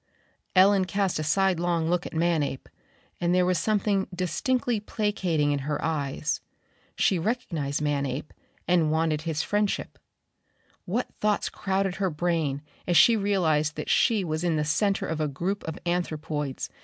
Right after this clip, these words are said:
who could have destroyed her with their fingers in a matter of seconds. She did the one thing which proved to Bentley that she was worthy of any man's love. The great she who licked the wounds of Ape Man was thrice the size of Ellen.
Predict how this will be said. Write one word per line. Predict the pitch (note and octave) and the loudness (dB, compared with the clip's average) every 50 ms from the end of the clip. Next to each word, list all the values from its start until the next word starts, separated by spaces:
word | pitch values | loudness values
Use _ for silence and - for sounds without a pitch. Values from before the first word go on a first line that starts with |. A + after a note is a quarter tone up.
| - - - _ | -20 -20 -14 _
who | - G#3 | -2 -2
could | G3 - - B3 A#3 | -2 2 4 4 4
have | G#3 D3+ | 4 4
destroyed | D#3 D#3 D3 - - - - G#3+ G#3 G3+ G3+ | 2 -2 0 0 -2 0 2 2 4 4 2
her | F#3+ F#3 F3 D#3+ | 0 0 0 0
with | D3+ D#3 D3 | 0 0 0
their | D#3 D3 C#3+ | 0 -2 -2
fingers | - - - - A3 G3+ F#3+ F3+ E3 C#3 C3 C#3+ C#3+ | -2 -6 -4 0 0 2 2 2 0 0 -2 -4 -4
in | - - E3 | -2 -2 0
a | D3+ | 0
matter | C#3 C#3+ D3 D#3+ D#3+ E3+ F3+ F3 C3+ | 2 2 2 2 2 2 0 -2 -2
of | D3 | -2
seconds. | - - - - D3+ D3+ - C#3+ - - - - - _ _ _ _ _ _ _ _ _ _ _ _ _ _ _ _ _ _ - | -2 -2 0 0 -2 -2 -4 -6 -6 -6 -8 -10 -10 _ _ _ _ _ _ _ _ _ _ _ _ _ _ _ _ _ _ -6
She | - - A3+ G#3+ | -2 0 0 2
did | G3+ F#3+ D3+ | 2 0 0
the | D#3 C#3+ | 2 0
one | C#3+ C#3+ F3 F#3+ G#3+ G#3+ | 2 2 4 4 4 4
thing | G#3 - F#3+ E3 C#3+ C3+ C#3 C#3+ C#3+ - | 2 2 0 0 0 0 -2 -4 -8 -8
which | - D#3 - - - | -8 -8 -8 -8 -12
proved | - - A3 G#3+ G#3+ G#3 - | -4 -2 0 0 0 0 -2
to | G#3 | -4
Bentley | D#3 - F3+ D#3 - - C#3+ C#3 C3 C#3+ - - _ _ - | 0 2 2 2 2 2 -4 -4 -6 -6 -10 -18 _ _ -6
that | - - | -4 -2
she | - - - G3 | 0 0 0 0
was | E3 D3+ C#3+ D3 | 0 -2 -2 0
worthy | C#3+ D3+ E3 E3 E3 D#3+ D#3+ | -2 0 0 0 0 0 0
of | D3+ D3+ - | -2 -2 -2
any | - E3 E3+ E3+ E3+ E3+ | 0 0 2 2 2 2
man's | D#3 D#3 D3+ D3+ D3+ D3+ D3+ - | 2 2 2 2 0 0 -2 -2
love. | C#3+ D3 C#3+ C3+ C#3 D3 - - _ _ _ _ _ _ _ _ _ _ _ | -2 -2 -2 -2 -4 -6 -12 -18 _ _ _ _ _ _ _ _ _ _ _
The | - D3+ F3 | -4 -2 -2
great | D3+ D3+ D#3+ F#3+ - G3 - - | 0 0 2 4 4 4 4 2
she | - - - - G#3 F3+ D#3+ D3 D3 D3+ - - - _ | 0 0 0 0 0 0 0 0 -2 -4 -6 -12 -20 _
who | - - F3 | -4 -2 -2
licked | D#3 D3+ D#3 F3+ - - - - | 0 0 0 -2 -4 -4 -6 -4
the | F#3 | -2
wounds | E3+ D#3 E3+ F3 E3 D#3+ D#3+ D#3+ | 0 0 0 2 2 0 0 -2
of | D3 - | -4 -2
Ape | - E3+ D#3+ D#3+ - | -2 -2 -2 -2 -2
Man | E3 D#3+ D#3 D3 D3 D#3 - _ _ _ - | -2 -2 -2 -2 -2 -4 -8 _ _ _ -2
was | - D#3+ D3+ - | -2 0 0 -2
thrice | - - - E3+ D#3+ F3 E3+ F3 - - | -4 -4 -6 0 2 2 2 2 0 -2
the | - - | -6 -6
size | D3 - - D#3+ D3 D3 C#3 D3+ | -2 0 2 2 2 0 0 -2
of | D3 - | -4 -2
Ellen. | - D3 C#3+ C#3+ - - D3 | -2 -2 -2 -2 -4 -8 -12